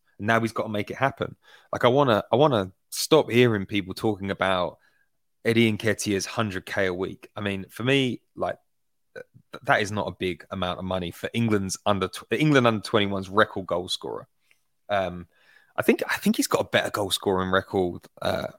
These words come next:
over the last fifteen games than Gabby Jesus anyway. So I expect him to do well. I expect him to show different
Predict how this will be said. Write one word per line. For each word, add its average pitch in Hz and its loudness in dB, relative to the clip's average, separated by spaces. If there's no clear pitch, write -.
over 101 0
the 95 2
last 101 2
fifteen 104 -4
games 101 2
than 95 0
Gabby 113 2
Jesus 110 4
anyway. 127 0
So 123 4
I 147 2
expect 135 2
him 123 4
to 120 0
do 113 4
well. 107 2
I 120 4
expect 113 -2
him 110 -2
to 98 2
show 107 2
different 95 -4